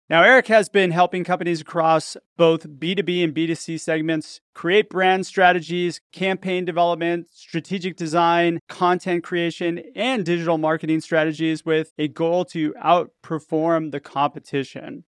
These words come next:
Eric and the Blue Sea team have been honored to work with some truly innovative and impactful brands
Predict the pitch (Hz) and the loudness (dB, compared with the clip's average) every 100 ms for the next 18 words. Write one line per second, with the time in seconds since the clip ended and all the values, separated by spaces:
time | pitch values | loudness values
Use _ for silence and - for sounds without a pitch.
0 | - 180 220 202 185 196 196 - 180 196 | 2 6 6 4 0 2 0 -2 -8 -4
1 | 185 175 170 160 170 160 160 170 160 160 | -2 0 0 2 -2 0 0 0 -2 -2
2 | 165 165 160 151 - - 160 143 - - | -4 -2 -4 -4 -12 -6 -4 -6 -10 -6
3 | 254 254 214 175 185 160 170 170 170 151 | -2 -2 -2 -2 -4 -2 -2 -2 -2 -2
4 | 151 143 160 151 - 139 120 175 220 220 | -4 -2 0 0 -2 -10 -6 -2 0 0
5 | 214 202 - | -4 -8 -12